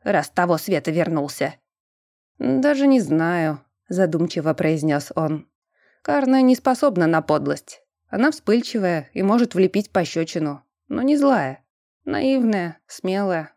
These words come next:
очаровательная». «Так ты женишься на ней или как?» «О чём ты?» вздохнул Рихард. «Не с моим образом жизни заводить семью. Так вот, в академии нам рассказывали о вотумах, которые возвращались в наш мир с благими целями.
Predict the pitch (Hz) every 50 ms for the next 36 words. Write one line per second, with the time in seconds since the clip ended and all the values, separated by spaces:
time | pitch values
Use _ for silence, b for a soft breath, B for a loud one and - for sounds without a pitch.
0 | _ _ - 202 - - 240 208 170 139 131 139 156 - - 185 180 170 165 147
1 | 143 143 _ _ _ _ _ _ _ _ _ - - 147 120 - - 175 165 147
2 | 131 131 143 196 285 320 - - 302 262 202 180 165 147 135 123 - - - 214
3 | 196 202 208 - 180 - - - - _ _ _ _ _ _ _ _ _ _ _
4 | _ _ _ - - 247 254 - - - 277 277 269 254 240 190 - 165 139 131
5 | - _ _ _ _ - 185 165 165 180 165 - 180 151 147 156 165 170 160 147
6 | - 156 - - - _ _ _ _ _ _ _ _ _ - - 294 285 - -
7 | 254 254 254 262 269 262 233 220 226 196 208 190 165 160 160 175 165 196 226 220
8 | 170 165 143 151 151 151 175 175 165 156 156 165 147 - - 160 147 156 147 147
9 | 143 - - _ _ _ _ _ _ _ _ _ _ _ _ _ - - 262 -
10 | 311 311 262 - - - - - - _ _ - - 190 190 233 247 240 294 320
11 | 294 254 220 208 226 233 247 240 226 233 226 - - 254 220 160 170 160 151 160
12 | 165 - - 190 190 262 269 277 196 175 165 160 160 - - - - _ - -
13 | 254 - - 262 269 269 254 220 226 220 196 180 214 214 - - 277 240 214 214
14 | - - 170 208 202 196 - - 254 269 247 202 180 170 175 214 220 220 202 208
15 | 220 196 170 175 - - - 214 185 165 147 156 143 143 143 -